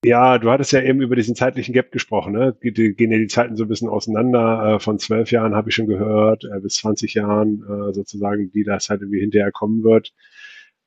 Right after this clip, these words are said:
Äh, genau, wir haben ja unterschiedliche Herausforderungen, ne? Das eine ist ja überhaupt erstmal auszurechnen und wie viel muss ich denn überhaupt kompensieren? Und das andere ist ja dann, das dann auch tatsächlich zu tun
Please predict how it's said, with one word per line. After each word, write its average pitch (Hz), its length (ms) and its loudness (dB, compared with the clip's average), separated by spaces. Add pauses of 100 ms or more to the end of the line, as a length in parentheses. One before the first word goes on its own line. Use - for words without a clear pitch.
Äh, 107 640 0
genau, 107 320 2
wir 104 100 4
haben 120 120 4
ja 120 40 6
unterschiedliche 117 520 2
Herausforderungen, 107 840 2
ne? 127 80 2
Das 117 140 2
eine 113 260 2
ist 107 80 2
ja 110 120 4
überhaupt 107 280 -4
erstmal 104 240 -8
auszurechnen 113 1600 -2
und 98 140 -6
wie 107 60 0
viel 107 140 -4
muss 110 220 -4
ich 117 60 0
denn 117 120 0
überhaupt 110 380 -2
kompensieren? 113 840 2
Und 104 100 -6
das 98 120 -6
andere 110 400 0
ist 110 240 -6
ja 101 120 0
dann, 110 380 -2 (380)
das - 240 0
dann 110 160 0
auch 104 120 -4
tatsächlich - 500 -4
zu - 120 -8
tun 156 480 -2